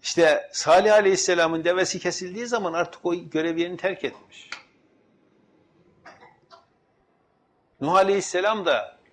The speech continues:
aynı şekilde oldu, işte diğer peygamberlerde. Ama bizim peygamberimiz dünya durdukça insanların ona eşhedü diyerek inanması gereken bir peygamberdir.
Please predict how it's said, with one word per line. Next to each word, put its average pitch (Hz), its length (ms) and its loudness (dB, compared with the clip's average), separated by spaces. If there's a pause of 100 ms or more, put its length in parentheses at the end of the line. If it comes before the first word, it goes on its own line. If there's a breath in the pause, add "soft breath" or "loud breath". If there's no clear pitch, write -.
(360)
aynı 135 260 -4
şekilde 120 420 -10
oldu, 113 360 -8
işte - 340 -14
diğer 127 280 -2
peygamberlerde. 104 880 -10 (960 loud breath)
Ama 151 260 -2
bizim 165 240 -10
peygamberimiz 180 1000 -8 (120)
dünya 151 400 -2
durdukça 160 960 -6
insanların 147 1080 -8 (120)
ona 156 360 -4
eşhedü 160 640 -4
diyerek 185 420 -4
inanması 143 560 -8
gereken 147 500 -4
bir 110 140 -6
peygamberdir. 90 800 -12